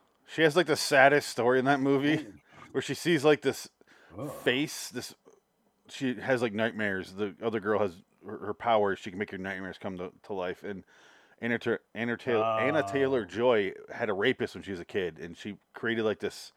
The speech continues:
Speaker 1: thing looking at the ceiling, and it was, like, the smiley face. It was called, like, the Smiley Man, and she would see, like, "Ah!" Smiley Man coming at her. It was, she, she was getting raped as a child, and that, it was the saddest backstory <laughs> for a character.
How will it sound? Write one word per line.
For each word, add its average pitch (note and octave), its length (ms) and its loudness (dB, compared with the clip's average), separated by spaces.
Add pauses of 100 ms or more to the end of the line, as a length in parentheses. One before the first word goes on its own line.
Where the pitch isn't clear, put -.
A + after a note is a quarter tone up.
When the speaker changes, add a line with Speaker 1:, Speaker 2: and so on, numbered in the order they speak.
(920)
Speaker 1:
thing C#3+ 380 2
looking C3 220 4
at C3 100 4
the - 60 -4
ceiling, C3+ 560 4
and B2 60 4
it G#2+ 40 -2
was, G#2+ 80 -4
like, A2+ 120 -6
the - 60 -18
smiley A#2 420 0
face. B2+ 360 4
It A2 60 -2
was F#2+ 100 -6
called, G#2 160 -2
like, F#2 80 -8
the E2+ 80 -10
Smiley A2 420 2
Man, A#2 240 4
and G#2+ 100 -4
she - 140 -2
would A#2 120 -2
see, B2 140 -6
like, A2+ 240 -4
"Ah!" C4 560 -4
Smiley - 360 -4
Man A#2 160 -2
coming A#2 160 -2
at A#2 100 4
her. B2 160 2 (540)
It A2+ 60 -10
was, - 60 -14
she, - 120 -12 (480)
she - 100 0
was F3 80 6
getting D#3 220 2
raped C#3+ 180 6
as G#2+ 140 -4
a G2 40 -4
child, A#2 360 8
and A2 100 -2
that, A#2 140 -4
it B2+ 140 0
was B2 260 -4
the A2 140 -10
saddest C3+ 460 0
backstory G#2+ 600 2
<laughs> - 20 -20
for - 240 -10
a - 40 -4
character. - 760 -6